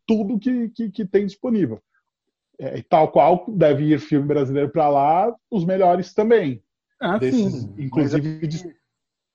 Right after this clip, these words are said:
Speaker 1: circuitos menores. Então, assim, é,
Speaker 2: É,
Speaker 1: é
Speaker 2: que nem um, um dos, um dos ma-, os filmes, dos filmes que mais foi, é,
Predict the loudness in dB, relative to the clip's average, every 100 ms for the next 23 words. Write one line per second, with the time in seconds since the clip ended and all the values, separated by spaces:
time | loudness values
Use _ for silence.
0 | _ _ -8 -4 -4 -2 -2 0 0 -2
1 | -6 -10 -6 -4 -6 -6 0 2 2 0
2 | -2 -2 -4 -2 4 8 8 8 6 4
3 | 4 2 2 2 0 0 0 0 -2 -8
4 | -6 -4 -2 -4 -2 -2 -2 -2 0 2
5 | 4 4 0 -4 -4 -4 -6 -6 -8 -8
6 | -10